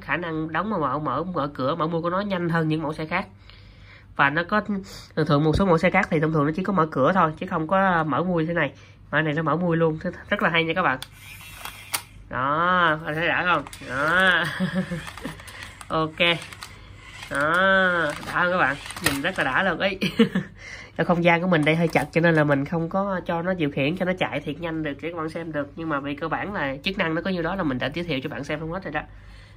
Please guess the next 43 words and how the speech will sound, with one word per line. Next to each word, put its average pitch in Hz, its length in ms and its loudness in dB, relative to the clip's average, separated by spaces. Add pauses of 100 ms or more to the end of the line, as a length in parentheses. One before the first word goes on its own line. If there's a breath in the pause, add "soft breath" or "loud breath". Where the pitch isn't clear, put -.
(140 loud breath)
Rồi. 147 120 2 (760 loud breath)
À, 151 360 2 (960)
nếu 190 120 0
các 233 60 0
bạn 185 160 4 (120)
có 202 100 0
muốn, 208 240 -2 (160)
muốn 226 160 4
quan 185 120 2
tâm 170 120 2
sản 175 80 0
phẩm 180 160 -4
này 151 180 2
hay 160 140 -2
là 151 100 0
muốn 175 180 -2
tham 165 120 -2
khảo 156 160 -6
thông 190 100 -2
tin 170 80 -4
chi 175 60 -4
tiết 196 200 -6
thì - 60 -6
các 180 120 -8
bạn 147 260 -2
vui, 156 200 0 (400)
vui 165 140 0
lòng, 139 240 -2
à, 127 120 -6 (440 loud breath)
vào 135 220 0
link 160 260 -2
ở 165 40 2
bên 160 160 0
dưới. 196 300 0
Mình 190 200 2
có 185 120 -4
để 156 280 0 (340)
phần 143 180 0
link 160 200 0
ở 127 60 0
dưới 180 200 -2
phần 156 120 -6
mô, 147 180 -2